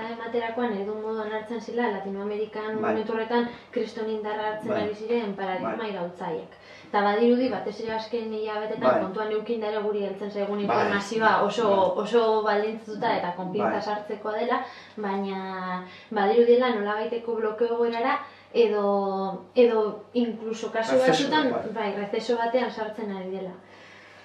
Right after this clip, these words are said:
Speaker 2: Bai.
Speaker 1: Ze ikaspen hortik, edo egokia zen,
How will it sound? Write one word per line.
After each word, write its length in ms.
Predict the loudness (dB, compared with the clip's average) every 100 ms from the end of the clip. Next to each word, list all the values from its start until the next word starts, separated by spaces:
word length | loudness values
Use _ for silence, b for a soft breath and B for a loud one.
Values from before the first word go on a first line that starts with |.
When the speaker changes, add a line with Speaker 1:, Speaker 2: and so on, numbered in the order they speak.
| B
Speaker 2:
Bai. 220 | -2 0 -2 -8 -20 -20 -16
Speaker 1:
Ze 200 | 4 8 10
ikaspen 600 | 8 0 -2 -2 4 6
hortik, 340 | 6 4 2 6
edo 380 | 6 6 4 4
egokia 720 | 6 6 6 2 4 6 4
zen, 300 | 2 0 0